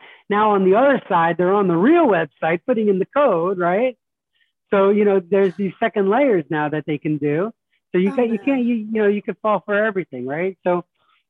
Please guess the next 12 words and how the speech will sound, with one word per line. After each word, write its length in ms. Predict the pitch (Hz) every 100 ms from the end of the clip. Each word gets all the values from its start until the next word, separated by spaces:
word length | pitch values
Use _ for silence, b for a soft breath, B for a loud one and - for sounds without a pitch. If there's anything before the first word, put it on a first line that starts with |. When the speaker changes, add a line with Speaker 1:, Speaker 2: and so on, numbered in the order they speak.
| _
Speaker 1:
when 200 | 202 240
in 160 | 254 226
doubt, 420 | 220 208 214 214 _ _ _ _ _ _ _ _ -
call 380 | 220 220 214
y-, 60 | 214
your 340 | 196 202 190 170
bank 400 | 175 156 127 -
on 180 | 185 156
the, 160 | 151 151
you 120 | 190
know, 80 | 180
they 160 | 165